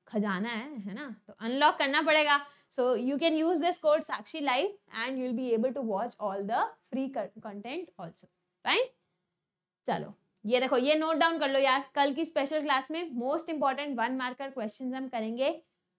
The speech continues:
अ, दिसंबर फ़ोर, कल दो बजे से लेके तीन बजे तक, ठीक है? चलो,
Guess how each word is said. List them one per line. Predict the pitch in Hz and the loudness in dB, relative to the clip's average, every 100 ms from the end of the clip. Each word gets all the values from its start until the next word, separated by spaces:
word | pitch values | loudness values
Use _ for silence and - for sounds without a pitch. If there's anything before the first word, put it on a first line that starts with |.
| _ - | _ -2
अ, | 202 208 208 214 | 2 2 2 -2
दिसंबर | 214 277 262 269 294 330 | -2 0 -2 0 2 0
फ़ोर, | 320 277 359 - | 2 2 0 -2
कल | 247 262 392 _ _ - | 0 0 0 _ _ -4
दो | 202 269 294 | 4 4 4
बजे | 277 277 | 2 -2
से | 285 | -6
लेके | 233 294 | -6 -8
तीन | 302 247 220 | -6 -4 -2
बजे | 165 170 | -4 -8
तक, | - _ _ | -18 _ _
ठीक | 254 | 2
है? | 339 508 - _ _ _ _ _ _ _ _ _ _ _ _ _ - | 2 2 -2 _ _ _ _ _ _ _ _ _ _ _ _ _ -4
चलो, | 262 220 196 180 | 0 2 2 0